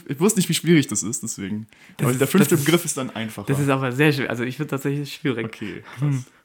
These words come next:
Speaker 2: <laughs> Also, wir haben zuerst den Geburtstag.
Speaker 1: Erst ein Geburtstag.
Speaker 2: Dann die Bootsfahrt.
Speaker 1: Der Film fängt tatsächlich mit,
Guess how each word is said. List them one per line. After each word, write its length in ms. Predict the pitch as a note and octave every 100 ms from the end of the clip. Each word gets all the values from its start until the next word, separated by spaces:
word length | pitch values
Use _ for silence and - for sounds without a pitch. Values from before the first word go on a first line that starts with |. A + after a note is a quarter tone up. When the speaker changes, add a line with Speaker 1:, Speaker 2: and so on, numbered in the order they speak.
| _
Speaker 2:
<laughs> 540 | C#3+ B2+ B2+ C3+ A#2+ - - - -
Also, 460 | A#2 G#2+ G2 G#2
wir 100 | G#2
haben 100 | A#2
zuerst 540 | C3+ - D#3 - _ -
den 120 | C#3
Geburtstag. 840 | C3 A#2 G#2+ - - - - _ -
Speaker 1:
Erst 180 | B2 -
ein 80 | A#2
Geburtstag. 480 | G#2 - - - -
Speaker 2:
Dann 140 | C3
die 120 | D3
Bootsfahrt. 640 | C#3+ A#2 A#2 - - A2+
Speaker 1:
Der 60 | A2
Film 160 | D3+ D3+
fängt 300 | D3+ D3 -
tatsächlich 500 | B2+ C#3 C3 B2 C3+
mit, 320 | C3 -